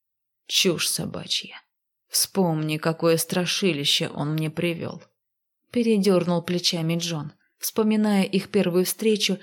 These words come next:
с новоявленной сиделкой. Тогда он почти испугался. «Ну да, вкус у него необычный», усмехнулся Далтон,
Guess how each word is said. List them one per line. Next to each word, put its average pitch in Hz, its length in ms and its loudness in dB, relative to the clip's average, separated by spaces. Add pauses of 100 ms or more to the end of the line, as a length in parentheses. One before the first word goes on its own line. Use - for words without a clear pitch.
(120)
с - 140 -6
новоявленной 180 680 0
сиделкой. 180 760 -6 (480)
Тогда 220 500 -2
он 180 220 0
почти 170 440 0
испугался. 180 800 -6 (920)
«Ну 196 260 4
да, 185 380 -2 (160)
вкус - 480 0
у 190 40 6
него 175 300 4
необычный», 170 960 -4 (360)
усмехнулся 214 800 0
Далтон, 170 500 -4